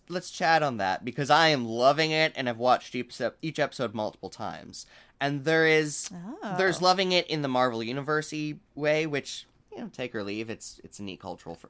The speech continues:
Speaker 1: thing that I'm glad to know about. But I'm loving
Speaker 2: Mm-hmm.
Speaker 1: it in a T V history way. Speaking of,
Speaker 2: Oh.
Speaker 1: speaking today of genres and eras of T V history and, and, like, points of generational reference,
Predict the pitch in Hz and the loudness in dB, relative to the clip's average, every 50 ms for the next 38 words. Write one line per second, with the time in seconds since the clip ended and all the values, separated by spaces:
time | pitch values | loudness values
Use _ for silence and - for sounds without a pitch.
0 | _ _ - 101 101 101 92 92 90 92 98 92 95 85 85 - - - 180 156 | _ _ -12 -10 -10 -8 -10 -10 -10 -10 -8 -8 -6 -8 -8 -8 -10 -10 -8 -4
1 | 113 117 104 95 - - - - - - - _ - 147 160 165 156 170 226 285 | 0 0 0 0 -2 -8 -20 -20 -20 -20 -20 _ -4 0 2 2 4 2 0 -2
2 | 254 233 233 - - 269 247 254 254 247 - 185 175 156 135 - - - 143 135 | -2 -2 -2 0 0 0 0 0 -2 -2 -2 0 0 0 -2 -2 -6 -10 -10 -10
3 | 131 127 104 92 110 104 - - - 175 170 175 175 185 202 240 285 - _ _ | -10 -10 -10 -10 -10 -12 -12 -10 -8 -8 -8 -6 -6 -8 -8 -10 -12 -16 _ _
4 | _ _ - - _ _ - - - - - 202 214 226 - 202 180 160 147 139 | _ _ -20 -20 _ _ -10 -8 -8 -8 -8 -10 -10 -6 -4 -4 -2 0 0 0
5 | 127 120 - 320 294 - 185 185 185 208 - _ _ _ - - - - 208 202 | 0 -2 -6 -8 -8 -8 -10 -10 -10 -12 -14 _ _ _ -12 -10 -6 -6 -6 -6
6 | 208 208 202 165 151 139 127 151 156 156 139 127 120 - 127 127 123 120 110 117 | -4 -6 -8 -6 -6 -4 -2 0 2 2 2 0 0 2 2 2 2 0 -2 -6
7 | 104 127 117 117 127 127 120 110 104 - 107 101 76 104 117 117 110 101 95 90 | -4 -2 0 0 0 0 -2 -2 -2 -4 -6 -8 -6 -4 -4 -2 -2 -2 -4 -6
8 | 85 90 - - - - - - 117 110 104 101 95 90 92 - - 131 113 101 | -6 -8 -10 -10 -12 -12 -10 -8 -6 -6 -6 -6 -8 -10 -12 -10 -10 -8 -8 -8
9 | 104 92 104 98 - - - 98 85 85 - - 92 92 82 - 90 101 98 95 | -8 -8 -8 -10 -10 -10 -10 -10 -12 -12 -12 -12 -12 -12 -10 -8 -8 -8 -8 -8
10 | 92 - - _ - 117 113 107 101 101 95 87 - _ - - 131 120 - - | -10 -12 -14 _ -8 -6 -6 -4 -4 -4 -4 -6 -8 _ -8 -6 -6 -6 -6 -8
11 | - 110 101 110 110 104 104 98 95 87 - - 90 92 95 101 101 - - 73 | -12 -12 -6 -4 -4 -4 -4 -4 -6 -8 -10 -12 -12 -8 -8 -8 -8 -8 -12 -16
12 | 73 73 - - - | -16 -14 -14 -14 -14